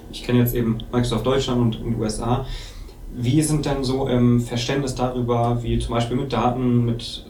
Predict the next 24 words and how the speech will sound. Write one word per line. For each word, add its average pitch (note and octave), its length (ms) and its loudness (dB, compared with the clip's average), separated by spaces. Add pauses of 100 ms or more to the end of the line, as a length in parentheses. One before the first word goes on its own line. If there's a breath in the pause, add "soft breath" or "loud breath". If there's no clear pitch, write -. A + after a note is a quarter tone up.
eigenen B2+ 300 2
Daten B2 260 2
umgegangen B2 400 0
wird A#2+ 160 0
oder B2 280 2
auch A#2+ 160 2
mit B2 100 -2
Vertrauensarbeitszeit? A#2+ 1040 -2 (1200 loud breath)
Wo C3 180 0
sind D#3+ 180 2
da C#3+ 100 2
so C#3 120 -2
die B2+ 100 0
Unterschiede? A#2 560 0
Gibt's - 280 -2
da, D#3 300 0
ähm, D3+ 160 -4
Unterschiede? C#3+ 520 0
Ich A#2+ 140 0
nehme A2 200 2
an, C#3 220 0
aber A2+ 340 -2 (220 loud breath)
was - 140 -8
sind B2+ 200 -4